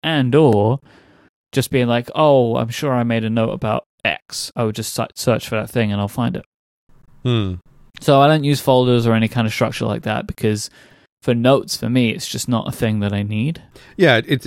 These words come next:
Speaker 2: I mean, it doesn't sound like you, you have enough notes that it makes sense to, to start to subcategorize them.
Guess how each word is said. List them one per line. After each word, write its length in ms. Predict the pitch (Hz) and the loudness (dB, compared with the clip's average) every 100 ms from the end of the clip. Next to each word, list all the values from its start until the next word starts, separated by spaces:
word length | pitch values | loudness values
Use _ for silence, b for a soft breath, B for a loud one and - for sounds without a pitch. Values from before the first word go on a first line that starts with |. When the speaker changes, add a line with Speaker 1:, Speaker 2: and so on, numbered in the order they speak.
| 151 | -2
Speaker 2:
I 100 | 123 | 2
mean, 160 | 120 | 2
it 40 | 110 | 2
doesn't 240 | 123 110 | 0 0
sound 240 | 104 104 98 | 0 0 0
like 140 | 92 | -2
you, 280 | 95 90 87 | -4 -6 -8
you 160 | - 110 | -8 -6
have 240 | - 113 | -4 -4
enough 340 | 85 87 85 - | -4 -4 -4 -4
notes 240 | 92 80 - | -6 -6 -6
that 80 | |
it 60 | 73 | -6
makes 260 | 85 82 - | -6 -8 -6
sense 340 | 92 78 - | -6 -6 -8
to, 220 | - 82 78 _ | -10 -10 -12 _
to 100 | - | -12
start 200 | - 76 82 | -8 -8 -8
to 40 | |
subcategorize 760 | - - - 82 76 57 65 - | -10 -10 -8 -8 -8 -10 -10 -12
them. 260 | 69 90 | -12 -12